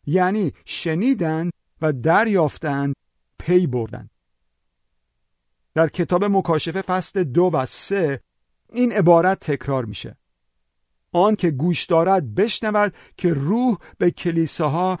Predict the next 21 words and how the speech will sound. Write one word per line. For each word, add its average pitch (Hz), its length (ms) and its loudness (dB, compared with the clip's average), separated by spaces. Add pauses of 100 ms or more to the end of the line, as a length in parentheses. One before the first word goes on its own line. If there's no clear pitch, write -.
(120)
چه - 220 -6
می‌گوید.» 113 500 -6 (1200)
این 247 200 -2
عبارت 185 500 2
چندین 165 460 -2
بار 165 160 0
تکرار 131 460 -6
می‌شه. - 320 -14 (1300)
منظور 160 680 0 (380)
به 160 100 2
گوش 151 520 -4
رسیدن 165 600 -2
صدا 165 640 -2 (220)
یا 165 160 2
به 156 140 2
گوش 147 400 -4
رسیدن 147 480 -2
واژگان 139 720 2
نیست، 160 320 -2 (420)
بلکه 196 520 -2 (140)
منظور 156 760 0